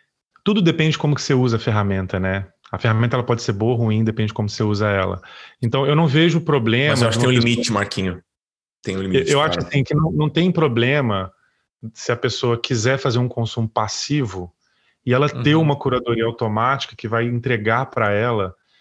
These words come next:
Speaker 1: é, coisas que ela tá interessada em ver. Eu não vejo pro-, em, em, em princípio, eu não vejo problema em relação a isso. O problema que eu acho é se a gen-, se existe lucidez e intencionalidade no que que tá acontecendo nesse processo da nossa dieta informacional.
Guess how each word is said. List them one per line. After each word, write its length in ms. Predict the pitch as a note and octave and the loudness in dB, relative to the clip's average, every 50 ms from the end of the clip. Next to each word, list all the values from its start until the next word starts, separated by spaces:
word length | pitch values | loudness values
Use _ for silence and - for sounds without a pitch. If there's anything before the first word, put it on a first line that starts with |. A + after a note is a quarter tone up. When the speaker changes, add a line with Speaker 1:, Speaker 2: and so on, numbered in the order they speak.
| _ _ _ _ _ | _ _ _ _ _
Speaker 1:
é, 260 | - G2+ F#2+ F#2+ F#2 - | -4 -2 0 -2 -2 -4
coisas 380 | - - B2 A#2 A#2 A2+ - | -2 -2 0 0 0 -2 -4
que 140 | - - A#2 | -4 -2 0
ela 200 | A2 G#2+ A2 A2 | 0 2 0 -2
tá 160 | A2 - A2 | -2 -2 -2
interessada 500 | A2 A2 B2 A2+ A#2 G#2+ - A2 G#2+ G#2+ | -2 -2 -2 -2 -2 -2 -2 -2 0 0
em 100 | B2 B2 | 0 0
ver. 300 | G#2 F#2+ G2+ F#2 F2 F2 _ | 0 0 0 -2 -2 -4 _
Eu 100 | - G#2+ | -2 0
não 120 | A#2 C3+ C3+ | 0 2 2
vejo 240 | C3+ C#3 C3 C3+ - | 2 0 0 0 -2
pro-, 240 | D3 C#3 - - - | -4 -4 -4 -6 -6
em, 220 | - C3+ C#3+ C#3+ - - | -4 -2 -2 -2 -4 -4
em, 540 | C3 C3+ C#3+ D3 C#3+ C#3 C3 A#2+ - - B2+ | -2 -2 0 0 2 0 0 -2 -2 -2 -2
em 60 | C3 B2 | -2 0
princípio, 400 | C3+ B2+ A#2+ - - A#2 - B2+ | 0 -2 -2 -2 -4 -4 -2 -2
eu 40 | |
não 120 | C3 C3 B2+ | -2 0 0
vejo 180 | B2+ B2 A#2+ | 0 -2 -2
problema 400 | - - C3 A#2+ A2 G#2+ A2 A#2 | -4 -4 -2 0 0 0 0 0
em 40 | A#2 | 0
relação 420 | A2+ A#2 A#2 A2+ G#2 - - A#2+ A#2+ | 0 0 -2 -4 -4 -4 -4 -2 -2
a 80 | A2+ | 0
isso. 260 | G2 F#2+ F#2 - - _ _ - - - - - - - - - - _ _ - | -2 -2 -4 -8 -12 _ _ -20 -20 -20 -20 -20 -18 -20 -20 -20 -20 _ _ -2
O 100 | - C3 | -2 0
problema 680 | - D3 D3 B2+ B2+ C#3 D#3 E3+ E3 C#3+ B2+ G2+ - - _ _ - | 2 2 2 4 4 4 4 4 4 4 2 0 -4 -10 _ _ -4
que 80 | - B2 | -2 0
eu 140 | A2 A2 | 2 4
acho 300 | A#2+ B2+ D3 D3 - - | 4 4 2 2 0 -2
é 40 | B2+ - - _ _ - | -4 -4 -6 _ _ -10
se 160 | - - C3+ | -4 -2 0
a 40 | B2 | 0
gen-, 160 | A#2+ - - | 0 -2 -4
se 180 | - - D3 | -4 0 0
existe 640 | C#3 B2 A#2+ D3 C3+ - - - D#3+ D#3 - - _ _ _ _ - | 2 2 2 2 0 0 0 0 0 0 0 -4 _ _ _ _ -2
lucidez 840 | B2+ C3+ D3+ D#3+ - - - D3 A#2 G#2+ A#2 C3 D3+ F3 F#3 D#3+ D3 | 0 2 2 2 2 0 -2 -2 0 2 4 4 6 4 4 4 4
e 40 | D#3 | 2
intencionalidade 960 | D#3 C#3+ - D3+ C3 - C3+ B2+ B2 A#2 G#2+ G2+ G#2 G#2 G#2+ B2 C#3 C#3 B2 | 2 2 0 -2 -4 -2 -2 0 0 0 0 2 2 2 2 2 2 2 0
no 120 | B2+ B2 | 0 -2
que 100 | A2+ - | -2 -6
que 100 | - - | -8 -6
tá 100 | - C#3+ | -4 -4
acontecendo 840 | C3+ - D3+ D3 C#3+ - D3+ C3 - - - - A#2 A2+ B2 C3+ C#3 | -4 -2 -2 -2 -2 0 -2 -4 -4 -4 -2 0 0 0 0 0 0
nesse 220 | C3 B2+ A#2+ - - | -2 -2 -4 -4 -4
processo 600 | - A2+ G#2+ - - - G2+ G#2 A2 - - - | -4 -4 -4 -2 -2 0 0 0 -2 -4 -6 -4
da 60 | A2 | -4
nossa 240 | G#2 G#2+ - - G#2 | -4 -4 -4 -4 -4
dieta 320 | G2+ G2+ G2+ G2+ - A2+ | -2 0 0 -2 -2 -4
informacional. 680 | G#2+ - G#2 G#2+ G#2 - - A#2+ A2+ F#2+ E2+ E2+ - | -4 -2 -2 -2 -2 -4 -4 -4 -2 -2 -4 -4 -8